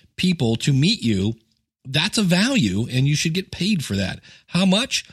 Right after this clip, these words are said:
I have no clue. I would go ask Eric K. Johnson, podcast talent coach guy,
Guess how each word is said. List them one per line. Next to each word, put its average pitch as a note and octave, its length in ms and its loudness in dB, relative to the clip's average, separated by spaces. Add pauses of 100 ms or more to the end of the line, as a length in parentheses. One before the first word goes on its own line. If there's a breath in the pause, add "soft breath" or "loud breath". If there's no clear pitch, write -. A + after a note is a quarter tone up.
(240 loud breath)
I G3 60 -2
have F#3+ 180 2
no C3+ 240 2
clue. C#3+ 480 2 (320 loud breath)
I E3+ 120 2
would G#3 140 2
go F3 160 2
ask D#3+ 380 0
Eric D3 240 0
K. D#3 160 2
Johnson, C#3+ 540 0 (440 soft breath)
podcast C#3 440 -2
talent C#3 300 -2
coach C#3+ 260 -2
guy, E3 280 -2